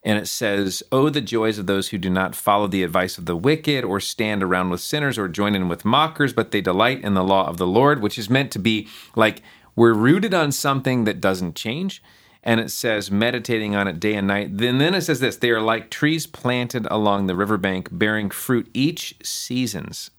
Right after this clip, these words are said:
Their leaves never, never wither, and they prosper in all they do." As in, it doesn't matter if it's winter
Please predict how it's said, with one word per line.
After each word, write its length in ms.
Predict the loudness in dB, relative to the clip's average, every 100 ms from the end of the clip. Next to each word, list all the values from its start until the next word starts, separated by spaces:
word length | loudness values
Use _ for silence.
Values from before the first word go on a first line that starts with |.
| _ _ _ _ 2
Their 240 | 2 2
leaves 540 | 0 -2 -2 -4 -4 -2
never, 500 | 0 0 0 -2 0
never 320 | 2 2 2
wither, 260 | 2 2 0
and 160 | 0 -2
they 100 | 0
prosper 440 | 2 2 2 0
in 80 | 2
all 100 | 0
they 100 | 0
do." 220 | 0 0 -4 -20 -8 2
As 240 | 4 4
in, 320 | 2 2 0 -8 -20 _ 2
it 40 | 6
doesn't 220 | 6 6
matter 280 | 2 2 0
if 120 | 0
it's 400 | -2 -2 -8 -10 -10
winter 1000 | -2 4 4 4 0 0 4 4 2 0